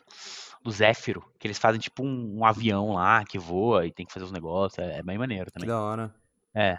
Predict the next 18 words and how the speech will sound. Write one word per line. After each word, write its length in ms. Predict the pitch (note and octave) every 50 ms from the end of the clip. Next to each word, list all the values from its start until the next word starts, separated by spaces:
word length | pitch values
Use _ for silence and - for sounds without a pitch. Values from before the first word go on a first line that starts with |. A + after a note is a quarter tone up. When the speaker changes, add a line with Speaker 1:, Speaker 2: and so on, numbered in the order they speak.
| - - -
Speaker 1:
aí 180 | G2 G2 G#2
tem 160 | - B2+ A#2+ A2+
várias 220 | A#2+ B2 D3 D#3
iniciativas 500 | G3 G3+ G3+ G#3 F#3 - F#3+ F3 F3 D3+
dessas, 400 | C#3+ C#3+ D3 E3 F3+ - - E3
e 120 | - D3+ C#3+
nessas 240 | D3 D3 F3 - -
iniciativas 800 | G3+ G3 - - F#3+ F3+ - - D#3+ D#3 D#3+ F3+ F#3 G3 - -
você 220 | - F3 - - F3+
consegue 460 | - F3+ F3+ - - D3+ C#3+ D3+ D#3+
botar 420 | D3+ D3+ - - C#3+ C#3 C#3 C#3
a 40 | C#3
mão 180 | D3 C#3+ C#3+ C#3+
na 100 | C3+ C3+
prática 440 | - B2+ B2 A#2+ A#2+ - - - B2+
em 100 | C3 B2+
coisas 400 | - A#2+ A2+ A2+ A2+ A2+ - -
que 340 | _ - G#2+ G#2+ G2+ G2